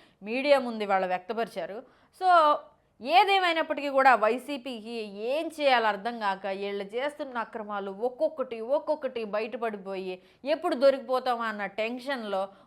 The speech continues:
ఒక పక్క విద్యుత్ ఛార్జీలు పెంచేశారు, అది పెంచేశారు, ఇది పెంచేశారు అని చెప్పి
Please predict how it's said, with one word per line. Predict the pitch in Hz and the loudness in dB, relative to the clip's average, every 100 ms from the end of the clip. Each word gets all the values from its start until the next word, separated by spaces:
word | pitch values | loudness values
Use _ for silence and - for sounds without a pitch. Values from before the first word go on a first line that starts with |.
| - | -2
ఒక | 247 269 | 0 2
పక్క | 277 294 330 285 254 262 - | 2 2 4 4 4 0 -8
విద్యుత్ | 262 320 330 | -6 -6 2
ఛార్జీలు | 285 233 254 | 2 2 -4
పెంచేశారు, | 233 233 233 240 233 214 | -4 -4 -2 -4 0 -2
అది | 214 220 247 | 0 -2 -2
పెంచేశారు, | 294 294 254 240 233 226 | -4 -4 -2 -4 -4 -4
ఇది | 247 | -6
పెంచేశారు | 254 269 254 247 240 220 | -4 -4 -4 -4 -2 -2
అని | 220 214 | -2 -4
చెప్పి | 214 233 196 | -6 -6 -6